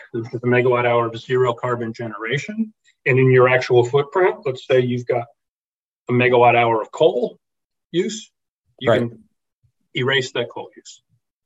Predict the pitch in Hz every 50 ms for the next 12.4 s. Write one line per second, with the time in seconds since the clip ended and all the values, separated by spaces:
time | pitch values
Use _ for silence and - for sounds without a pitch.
0 | _ _ - 110 123 131 123 131 127 127 123 123 123 123 - - 123 113 - -
1 | - 123 113 117 - 120 107 104 - - 117 104 101 101 _ - - - _ _
2 | _ _ _ _ _ _ _ _ _ _ _ _ _ _ _ _ - - 98 -
3 | _ - - - - _ _ _ _ _ _ _ _ - 165 147 139 135 131 123
4 | 127 - _ _ _ _ _ _ _ _ _ _ _ _ _ _ _ _ _ -
5 | 147 170 175 175 190 233 233 - - - - - - - - - 214 196 - -
6 | - - 170 156 151 143 143 127 123 139 131 143 151 151 143 143 139 139 135 131
7 | - 127 120 - - 160 147 123 104 98 95 - - 113 117 120 127 123 120 120
8 | 117 - - 156 156 156 151 151 - - 147 139 135 131 131 127 123 123 120 123
9 | 120 - _ _ - 123 123 120 120 120 120 117 117 113 113 - - - - -
10 | 190 - _ _ _ _ - 131 120 120 123 127 123 117 110 101 - - - _
11 | - 143 - - 139 123 - 127 113 - - - 123 110 - - 120 107 - -
12 | - - - - - - -